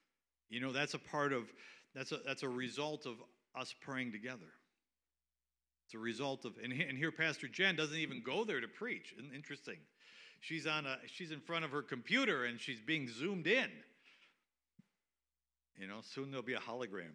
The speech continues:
right? <laughs> You never know. Who knows? Thirty years ago, the, the idea of a cell phone, the idea of a lot of things we live by today were just science fiction to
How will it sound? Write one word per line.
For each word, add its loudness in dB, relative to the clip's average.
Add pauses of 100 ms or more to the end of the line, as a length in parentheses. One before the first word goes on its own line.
right? -4 (1200)
<laughs> 0 (1160)
You 0
never 4
know. 2 (400)
Who 8
knows? 6 (120)
Thirty 4
years 8
ago, 6 (600)
the, -6
the 2
idea 6
of 0
a -4
cell 2
phone, -2
the -2
idea 4
of 2
a 0
lot 4
of 0
things 2
we 0
live 0
by 0 (580)
today 4
were -2
just -8 (580)
science -2
fiction -2
to -6